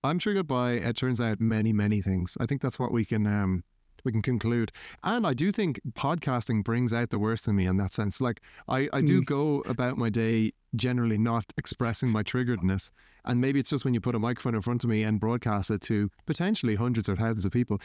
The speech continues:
Speaker 1: that's when I really get going on things I wanna complain about. Again, Freud would have a field day. I'm sure any psychologist could, uh, could write a thesis on this, but that's for another episode.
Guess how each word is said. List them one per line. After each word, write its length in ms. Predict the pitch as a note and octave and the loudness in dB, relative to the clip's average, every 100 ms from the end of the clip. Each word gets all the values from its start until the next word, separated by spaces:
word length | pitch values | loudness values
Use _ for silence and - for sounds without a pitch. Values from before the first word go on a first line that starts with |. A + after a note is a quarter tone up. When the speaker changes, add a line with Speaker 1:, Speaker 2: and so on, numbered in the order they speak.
| - - - | -10 -20 -6
Speaker 1:
that's 400 | A2+ C#3 D3 C3 | -2 0 0 0
when 200 | A#2 G#2+ | 0 2
I 80 | G#2+ | 2
really 280 | G#2+ G#2 | 2 0
get 180 | G2+ G2 | 0 -2
going 320 | - G#2+ G#2 | 0 0 0
on 160 | G2 F#2+ | 0 0
things 280 | - G#2+ G2+ | 0 0 2
I 40 | |
wanna 140 | F#2+ G2+ | 0 0
complain 320 | G#2 G#2+ G#2 | -2 0 0
about. 220 | G2+ F#2+ - - - | 0 -2 -6 -20 -6
Again, 400 | B2 C3 C#3 C3+ | -4 -2 -2 -2
Freud 340 | - C3 C#3 | -2 -2 0
would 100 | C#3+ | 0
have 140 | C3+ B2+ | 0 -2
a 40 | |
field 280 | - C#3 C3+ | 0 0 0
day. 160 | C#3 C#3 | 0 0
I'm 120 | A#2 | -2
sure 300 | - C#3 C3+ | -2 0 0
any 200 | C3 C3 | 0 0
psychologist 580 | B2+ B2 B2 A#2+ A#2+ - | 0 -2 0 0 0 -2
could, 220 | - G#2+ | -4 -2
uh, 260 | A2+ A2 G#2 - _ - _ _ - | 0 0 -2 -6 _ -20 _ _ -8
could 160 | G#2+ | -4
write 160 | A#2 A#2+ | -2 -2
a 40 | |
thesis 380 | A2 B2+ B2+ A#2+ | 0 0 0 0
on 120 | A2+ | 0
this, 240 | A2+ A#2 - - | 0 -2 -6 -8
but 140 | G#2+ _ _ _ - | -8 _ _ _ -12
that's 120 | G#2 | -8
for 100 | A2+ | -2
another 240 | G#2 G#2 G#2+ | 0 0 0
episode. 320 | - G#2+ | -2 -4